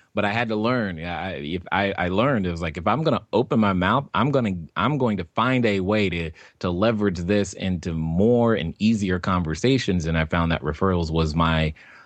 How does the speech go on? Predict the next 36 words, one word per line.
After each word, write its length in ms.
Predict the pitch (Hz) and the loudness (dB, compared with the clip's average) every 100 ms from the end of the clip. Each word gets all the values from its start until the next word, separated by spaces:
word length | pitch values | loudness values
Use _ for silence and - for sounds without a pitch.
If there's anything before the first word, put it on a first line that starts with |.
| - | -6
uh, 140 | - 71 | -2 0
unique 420 | 87 95 98 - | 2 4 2 0
niche 340 | 85 90 78 - | 0 0 0 -2
and 160 | 78 | 0
way 200 | 85 85 | 2 2
of 180 | 80 - | 0 -2
creating 380 | - 85 78 76 | -2 0 2 0
that 200 | 64 - | -2 -4
to 80 | 76 | -2
happen. 400 | 104 98 - - | -2 -2 -6 -6
And 120 | 92 | -2
then 120 | 87 82 | 0 0
secondly, 680 | - 185 - - 73 69 73 _ _ _ - _ _ _ _ - | 0 -2 -2 -4 -4 -4 -6 _ _ _ -20 _ _ _ _ -2
it 180 | 92 | -2
comes 300 | - 104 98 | 2 0 2
down 240 | 87 92 92 | 2 2 2
to 100 | 78 | -2
he 320 | - 120 143 | -2 2 2
or 140 | 113 | 2
she 220 | 117 90 82 | 0 0 0
who 140 | 85 | 0
educates 480 | - 90 101 101 87 | 0 0 0 -2 -2
the 80 | - | 0
market 320 | 85 82 82 | 2 2 0
dominates 460 | 69 64 57 53 - | 0 -2 -2 -6 -8
the 100 | - | -8
market, 340 | 50 - - _ _ _ _ _ | -8 -8 -12 _ _ _ _ _
period. 560 | - 76 62 50 - - _ - - - | -4 -2 0 -4 -6 -10 _ -20 -20 -8
And 560 | - 92 87 87 85 78 - | -2 2 4 4 4 0 -4
so 160 | 113 117 | -2 0
that's 200 | 117 113 | 0 2
what 120 | 117 | 2
we 120 | 107 | 4
do, 360 | 95 127 65 - - | 2 2 0 -6 -12
is 300 | - 90 87 | -2 0 0
I, 200 | 80 82 | 0 -2